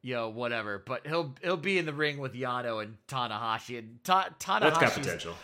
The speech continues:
Speaker 1: Tanahashi's hair is so great. He looks like if Vanilla Ice also had a mullet. Like, it's,
Speaker 2: <laughs>
Speaker 1: it's both. It's Vanilla,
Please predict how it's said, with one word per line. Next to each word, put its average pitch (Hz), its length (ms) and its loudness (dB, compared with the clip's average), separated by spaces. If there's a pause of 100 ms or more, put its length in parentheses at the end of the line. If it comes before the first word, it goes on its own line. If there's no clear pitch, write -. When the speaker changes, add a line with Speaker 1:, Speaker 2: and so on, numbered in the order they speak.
(140)
Speaker 1:
Tanahashi's 220 680 4
hair 135 520 4
is 139 180 -2
so 151 280 2
great. 123 340 -6 (480)
He 190 160 2
looks 233 340 2
like 175 320 -2 (300)
if 151 160 4
Vanilla 156 680 2
Ice 147 440 4 (120)
also 147 360 2
had 139 180 4
a 123 60 2
mullet. 110 380 -4 (1120)
Like, 147 260 0
it's, 170 200 4
Speaker 2:
<laughs> - 40 -8
Speaker 1:
it's 147 240 2
both. 131 380 0 (340)
It's 180 300 4
Vanilla, 185 400 4